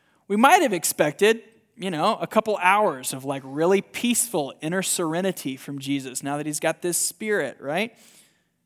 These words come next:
But the Spirit drives him into the wilderness where there are wild animals and Satan. What's going on?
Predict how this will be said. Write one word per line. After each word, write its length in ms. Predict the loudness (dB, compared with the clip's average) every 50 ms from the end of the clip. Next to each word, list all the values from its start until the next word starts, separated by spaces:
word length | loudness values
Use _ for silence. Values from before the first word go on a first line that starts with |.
| _ _ _ _ _ _ _ _ _ _
But 360 | _ 0 0 0 0 -8 0 2
the 100 | 2 2
Spirit 640 | 2 0 0 0 4 6 6 6 6 4 2 -4
drives 500 | 0 4 6 8 8 8 6 4 2 0
him 100 | 0 0
into 320 | 0 -2 -2 2 2 4
the 140 | 4 6 6
wilderness 560 | 6 6 6 6 6 4 0 0 0 -2 0
where 100 | 0 2
there 160 | 4 6 6 6
are 120 | 6 6
wild 360 | 6 6 8 8 8 6 6
animals 380 | 4 4 4 4 2 2 2 0
and 100 | -2 -2
Satan. 600 | 0 0 2 0 0 -2 -6 -12 -16 -18 -18 _ _ _ _ _ _ _ _ _ _ _ _ _ _ _ _ _ _ _ _ _ _ _ -20 -20 _ _ -16 -14 -14 -14 -16
What's 160 | _ -16 -8 -4
going 180 | -2 2 4
on? 360 | 6 8 8 8 6 6 2